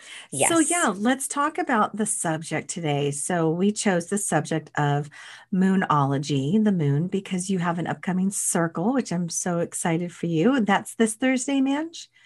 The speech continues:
Speaker 2: Yeah, this Thursday, there's a ten A M session and then a seven P M session. So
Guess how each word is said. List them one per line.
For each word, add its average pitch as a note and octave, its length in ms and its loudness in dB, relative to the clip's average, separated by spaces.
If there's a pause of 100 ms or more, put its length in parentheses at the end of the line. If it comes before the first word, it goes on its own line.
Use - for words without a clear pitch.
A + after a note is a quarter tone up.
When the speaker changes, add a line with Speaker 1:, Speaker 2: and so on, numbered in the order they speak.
(120)
Speaker 2:
Yeah, G#3+ 220 2 (200)
this G#3+ 220 0
Thursday, G3+ 580 2
there's D#3+ 220 -4
a C#3+ 40 -2
ten A3 220 -2
A A3+ 140 0
M A3+ 120 0
session B3+ 440 -2 (120)
and A3+ 140 2
then F3+ 140 0
a E3+ 100 -4
seven G#3+ 360 0
P D3 200 -8
M C#3+ 140 -14
session. - 520 -16
So D3+ 360 -8